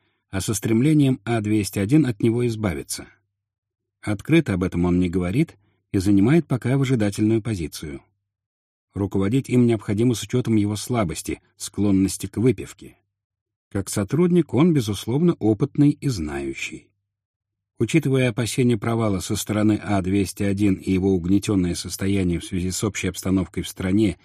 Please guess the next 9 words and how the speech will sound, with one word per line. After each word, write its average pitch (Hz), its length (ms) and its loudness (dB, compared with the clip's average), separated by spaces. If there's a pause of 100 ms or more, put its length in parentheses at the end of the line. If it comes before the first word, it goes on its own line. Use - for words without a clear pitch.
(120)
и 98 100 -4
по - 100 -4
месту 87 400 -4
работы, 104 540 -2 (440)
я 147 200 0
постарался 151 540 -2
успокоить 127 580 0
обоих 90 340 -2
источников, 143 800 -4